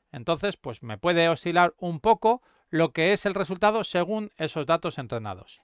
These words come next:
Y la tercera idea con la que quiero haceros reflexionar en este caso es sobre esos resultados. Los resultados, en principio,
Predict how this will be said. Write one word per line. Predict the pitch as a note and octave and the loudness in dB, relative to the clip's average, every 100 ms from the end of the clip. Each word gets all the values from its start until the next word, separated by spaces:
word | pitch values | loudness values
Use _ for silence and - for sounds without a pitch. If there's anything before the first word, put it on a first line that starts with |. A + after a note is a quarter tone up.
| - | -4
Y | D3+ | 0
la | C#3+ | 2
tercera | D3 B2 A3 A3+ | 2 2 4 4
idea | G#3+ A3+ F3+ | 4 4 4
con | C#3 | 2
la | B2 | -4
que | B2+ | -4
quiero | C3 E3+ | -2 0
haceros | D#3 F3+ D3+ | 0 -2 -2
reflexionar | C#3 - C#3 C#3 D3 | -4 -6 -8 -4 -4
en | D3 | -4
este | D3 D#3 | -6 -4
caso | F3 E3 D#3+ | -2 -2 -2
es | E3+ | -2
sobre | - G#3+ A3 G#3 | -2 2 0 0
esos | - G3+ - G3+ F3+ | -2 -2 0 -2 -2
resultados. | D#3+ D#3+ C#3 C#3+ G#2+ G#2 - _ _ _ _ - | -4 -4 -2 0 0 -4 -16 _ _ _ _ -2
Los | F3 F3 | 0 0
resultados, | F3 F#3 E3+ B3 C#4+ A3+ | 0 -2 2 2 2 -2
en | G#3 | -4
principio, | G#3 F#3+ G#3+ G3+ G3+ | -4 -2 -4 0 0